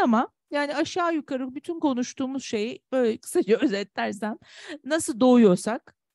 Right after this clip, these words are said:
hayatımızı da birazcık öyle geçiriyoruz dedik ya. E, kısacık şöyle belki daha önce de düşüncelerinizde var olmuş olabilir ama şu anda hatırladığınızda sen de istediğin bir gruba katıl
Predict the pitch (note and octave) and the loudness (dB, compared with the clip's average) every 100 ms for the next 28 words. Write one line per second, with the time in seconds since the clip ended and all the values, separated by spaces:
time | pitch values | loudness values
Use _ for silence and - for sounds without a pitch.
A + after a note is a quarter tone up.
0 | _ _ _ _ _ D4 C#4 G3+ G3 G3 | _ _ _ _ _ 0 2 2 -2 -4
1 | G3 G3+ C4 A#3 G3+ F3+ G#3+ B3 G3 E3+ | -6 -4 -2 0 2 0 -2 -8 -6 -6
2 | D#3+ F#3 E3+ E3 F3 F3+ B3+ D#4+ - A#2 | -6 -8 -8 -4 -4 -4 -8 -10 -10 -12
3 | - _ _ _ _ F4 C4+ - G#4 A#4 | -14 _ _ _ _ -8 -8 -6 -4 0
4 | G4 D4 - C#4+ C4+ C4+ C#4 B3 C4 C4+ | 0 0 0 2 2 -2 -4 -2 -2 -2
5 | C#4+ C#4 A#3 A#3+ A#3 - G#3+ A3+ A#3 A#3 | -4 -6 -2 0 -2 -6 -8 -6 -6 -4
6 | A#3 A#3 A#3 A3+ G#3+ G#3+ G#3+ G#3+ A3 - | -2 -2 -4 -4 -2 -2 -2 -4 -6 -4
7 | A#3 A#3 A3+ G#3 G3 G3+ - G#4 G#4+ E4+ | -2 -2 -2 -2 -2 -4 -4 -2 -2 -2
8 | F#3+ D3 - _ _ A3+ A3 G#3 G3+ F3+ | 0 -2 -4 _ _ -4 -2 -4 -4 -2
9 | F3+ E3 F3+ A#3 A4 _ _ - F#4 F#4 | -2 -2 -2 -6 -6 _ _ 0 0 0
10 | D4 D#4 - E4+ F#4 G4+ C#4+ C4+ C#4 F4+ | -4 -4 -4 -2 -2 -2 0 0 0 -2
11 | D4 - G3 | -2 -2 -4